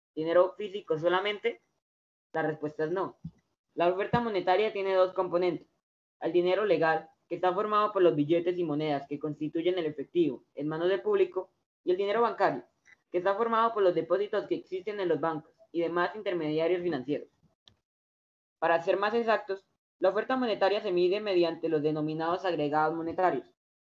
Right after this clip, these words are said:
los cuales son M uno, M dos y M tres. Tenemos que el M uno incluye los billetes y monedas en circulación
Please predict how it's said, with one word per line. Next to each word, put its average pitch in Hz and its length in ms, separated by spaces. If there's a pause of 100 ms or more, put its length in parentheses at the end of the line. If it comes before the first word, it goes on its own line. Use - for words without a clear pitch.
(300)
los 156 180
cuales 170 320
son 190 260 (100)
M 170 240
uno, 147 300 (120)
M 170 200
dos 226 220 (120)
y 143 100
M 156 160
tres. - 200 (1000)
Tenemos 196 380
que 220 100
el 185 80
M 190 200
uno 196 320 (320)
incluye 226 380
los 247 160
billetes 196 380
y 208 60
monedas 180 420
en 202 140
circulación 170 760